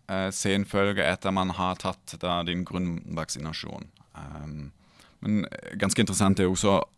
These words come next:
at man kan se at, eh, det er mindre, eh,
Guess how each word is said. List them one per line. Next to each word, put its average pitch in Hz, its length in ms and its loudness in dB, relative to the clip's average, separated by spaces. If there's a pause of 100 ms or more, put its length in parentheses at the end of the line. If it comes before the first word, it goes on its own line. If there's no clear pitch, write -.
(100)
at 90 120 -2
man 90 140 4
kan 92 200 0
se - 220 0
at, 85 260 -2 (120)
eh, 82 400 -2
det 87 160 -4
er 85 80 -2
mindre, 90 640 -4 (640)
eh, 92 260 -4